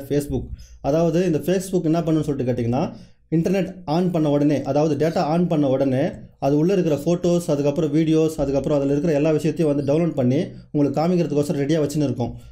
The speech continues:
அதனால என்ன பண்றீங்கன்னா, இதெல்லாம் அது செய்யக்கூடாது அப்படின்னு சொல்லிட்டு நினைச்சீங்கன்னா, Facebook ஓப்பன் பண்ணிட்டு இந்த மூணு மார்க் தெரியும், இந்த மூணு மார்க் மேல கிளிக் பண்ணிட்டு இங்க என்ன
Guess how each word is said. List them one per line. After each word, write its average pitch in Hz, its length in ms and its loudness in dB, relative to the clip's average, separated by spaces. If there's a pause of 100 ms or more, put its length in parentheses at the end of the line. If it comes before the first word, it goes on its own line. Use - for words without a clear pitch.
(140)
அதனால 170 260 0
என்ன 185 160 0
பண்றீங்கன்னா, 160 380 0
இதெல்லாம் 160 340 2
அது 143 160 -8
செய்யக்கூடாது 151 460 2 (120)
அப்படின்னு 139 220 -2
சொல்லிட்டு 143 240 -2
நினைச்சீங்கன்னா, 131 340 0 (440)
Facebook 180 360 0
ஓப்பன் 147 220 2
பண்ணிட்டு 139 260 0
இந்த 139 140 2
மூணு 147 180 4
மார்க் 147 220 -2
தெரியும், 135 200 0
இந்த 131 120 0
மூணு 135 160 -2
மார்க் 143 200 -2
மேல 127 160 -2
கிளிக் 139 200 -6
பண்ணிட்டு 120 300 0 (420)
இங்க 160 140 2
என்ன 185 100 0